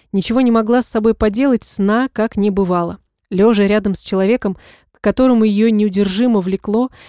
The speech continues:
и за которым она готова была последовать хоть в преисподнюю,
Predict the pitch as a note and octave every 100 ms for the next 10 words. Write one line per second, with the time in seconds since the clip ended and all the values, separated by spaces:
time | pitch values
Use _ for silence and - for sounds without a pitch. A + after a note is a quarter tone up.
0 | _ G3 G3 A3+ C#4+ C#4 A3 A3+ G#3+ G#3+
1 | B3+ A#3 G3 G3 F#3+ G3 - A3+ A#3 F#3+
2 | F#3 - F#3+ - - F#3+ - B3 C4+ A#3
3 | A#3